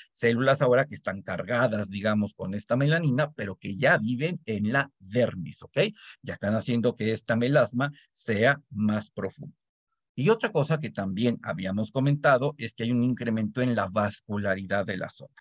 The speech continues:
Y esto se debe, como ven, al factor de crecimiento vasoendotelial,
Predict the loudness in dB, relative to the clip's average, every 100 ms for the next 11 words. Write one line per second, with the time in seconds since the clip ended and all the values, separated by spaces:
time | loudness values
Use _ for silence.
0 | -20 -20 -20 -2 0 2 2 0 2 2
1 | 2 0 2 2 2 0 -2 -6 -4 -6
2 | -2 2 2 2 -8 _ -10 -8 -4 -4
3 | 0 2 2 0 2 0 2 -2 -2 -2
4 | -2 0 2 4 2